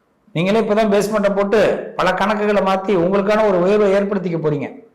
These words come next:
So, ரொம்ப பெஸ்ட் டைம் இது. இந்த நேரத்துல வந்து பாத்தீங்கன்னா, இந்த குதிரை இருக்கு இல்லையா, இந்த மூணு கிரக பயிற்சினால எப்படி நடக்கணும்?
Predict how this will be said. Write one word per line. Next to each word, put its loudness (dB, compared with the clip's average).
So, -2
ரொம்ப 2
பெஸ்ட் 2
டைம் 2
இது. 0
இந்த 2
நேரத்துல 2
வந்து 2
பாத்தீங்கன்னா, 2
இந்த 0
குதிரை 2
இருக்கு 2
இல்லையா, 0
இந்த -2
மூணு 2
கிரக 2
பயிற்சினால 0
எப்படி 2
நடக்கணும்? -2